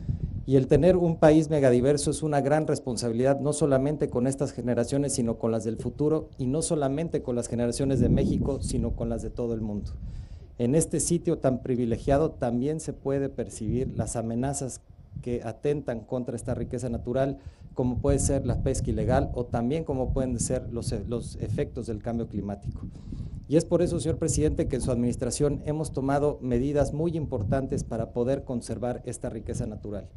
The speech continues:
Una de ellas es poder destinar áreas para la conservación, como son las áreas naturales protegidas. Actualmente tenemos ciento setenta y siete áreas en México, de las cuales ya la unesco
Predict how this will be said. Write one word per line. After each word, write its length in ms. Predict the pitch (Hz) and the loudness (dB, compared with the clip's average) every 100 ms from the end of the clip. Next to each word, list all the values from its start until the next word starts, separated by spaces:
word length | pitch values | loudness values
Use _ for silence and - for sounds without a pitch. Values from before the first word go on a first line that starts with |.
| - - - - | -20 -20 -12 -4
Una 240 | 147 151 | 0 2
de 120 | 147 | 2
ellas 320 | 160 175 160 123 | 0 -2 -6 -8
es 160 | 139 | -8
poder 320 | - 131 139 143 | -6 -4 -2 -2
destinar 560 | 156 - 120 135 139 123 | -4 -4 -2 -2 -2 -2
áreas 480 | 143 151 143 - - - - | 0 0 -2 -6 -14 -20 -8
para 220 | 131 135 | -2 0
la 180 | 131 139 | 0 -2
conservación, 720 | 131 113 117 110 - 131 135 | -4 -6 -4 -4 -2 -2 -2
como 260 | - 113 110 | -4 -4 -4
son 200 | 131 123 | -2 -2
las 180 | 117 127 | -2 0
áreas 240 | 120 120 | 2 2
naturales 460 | 107 117 113 110 - | 0 -2 0 -2 -6
protegidas. 640 | 107 107 101 113 95 - _ _ _ _ | -10 -10 -8 -8 -8 -14 _ _ _ _
Actualmente 600 | 117 123 147 139 165 160 | -4 2 4 4 2 0
tenemos 400 | 135 127 143 143 | -2 -2 -2 -4
ciento 320 | - 147 143 135 | -4 -4 -4 -6
setenta 420 | 120 113 104 110 | -6 -6 -4 -6
y 80 | 104 | -4
siete 400 | 131 135 139 131 | -4 -4 -2 0
áreas 320 | 127 127 117 | -2 -4 -6
en 100 | 107 | -4
México, 460 | 131 127 - 143 - | -4 -6 -8 -10 -8
de 100 | 123 | -6
las 180 | 117 107 | -6 -6
cuales 380 | 147 147 143 117 | -6 -4 -4 -2
ya 140 | 143 | -2
la 160 | 156 139 | 0 -2
unesco 560 | 131 139 139 - - | -4 -4 -6 -8 -12